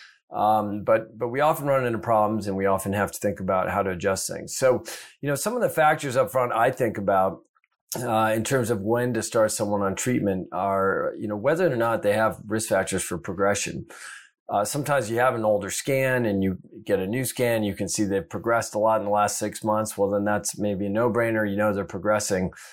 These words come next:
A lot of people just kinda hang out with low, um, you know, low burden of disease for a number of months or years before they progress or become more symptomatic. So oftentimes we're, we're really just kinda waiting to decide, uh, whether we should start treatment.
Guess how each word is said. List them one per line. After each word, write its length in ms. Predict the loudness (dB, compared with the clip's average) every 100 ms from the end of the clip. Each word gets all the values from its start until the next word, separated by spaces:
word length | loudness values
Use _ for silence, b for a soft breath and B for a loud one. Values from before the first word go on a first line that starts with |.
| B
A 40 | -2
lot 200 | 2 2
of 80 | 2
people 260 | 2 2
just 180 | 0 -2
kinda 240 | 0 0
hang 280 | 2 0 2
out 240 | 2 2 0
with 100 | -4
low, 560 | 0 4 4 2 0
um, 800 | 0 2 4 2 2 -4 -6 -12 -10
you 140 | -4
know, 160 | -2 -2
low 340 | -2 2 2
burden 400 | 2 2 4 4
of 120 | 0 -2
disease 520 | -4 -2 0 0 -2
for 240 | -2 0
a 60 | 0
number 260 | 0 0
of 60 | 0
months 340 | 2 0 0
or 80 | -4
years 340 | -2 0 0 0
before 560 | -6 -10 -6 0 2
they 140 | 2 0
progress 540 | -2 -2 2 2 0
or 40 |
become 280 | -4 -2 -2
more 180 | 0 0
symptomatic. 640 | 0 -6 -4 -2 -2 -2
So 120 | -4
oftentimes 640 | 0 2 2 0 0 0 0
we're, 300 | 2 2 0 B B B B
we're 100 | -2
really 260 | 0 2 2
just 240 | -2 -2
kinda 200 | -2 0
waiting 560 | 0 0 2 2 0 -2
to 100 | -4
decide, 640 | -6 -4 0 2 2 0
uh, 200 | 0 0
whether 280 | 2 2 0
we 100 | -2
should 200 | -4 -6
start 360 | -2 0 0 0
treatment. 460 | 0 2 0 -2